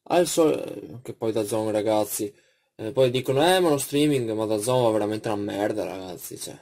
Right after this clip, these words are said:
una roba alluc-, soprattutto per le partite in Italia, perché le partite, eh, tipo della Liga, Real, Atletico Madri-, Madrid, a parte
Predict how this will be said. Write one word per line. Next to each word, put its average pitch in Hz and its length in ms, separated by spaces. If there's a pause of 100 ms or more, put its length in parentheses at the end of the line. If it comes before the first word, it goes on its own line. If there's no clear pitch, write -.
una - 80
roba 101 200
alluc-, 104 200
soprattutto 131 640
per 123 140
le 117 100
partite 131 400 (140)
in 117 120
Italia, 120 480
perché 104 260
le 117 120
partite, 131 500 (380)
eh, 110 180
tipo 131 240
della 123 180
Liga, 123 680
Real, 113 320
Atletico 117 420
Madri-, 117 480
Madrid, 120 460
a 117 80
parte 117 460